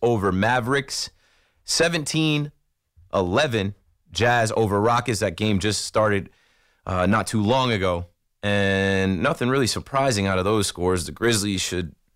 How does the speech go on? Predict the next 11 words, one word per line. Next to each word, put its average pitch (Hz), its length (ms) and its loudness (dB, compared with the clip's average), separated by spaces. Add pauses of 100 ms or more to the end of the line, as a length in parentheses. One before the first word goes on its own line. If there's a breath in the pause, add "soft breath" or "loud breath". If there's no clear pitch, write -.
(220)
run 104 200 0
away 104 240 2
with 104 140 -2
that 95 180 0
one 92 140 0
against 87 260 -2
the 82 80 -8
Magic. 90 600 -2 (260)
The - 60 -18
Celtics 110 600 -2
are 92 300 -2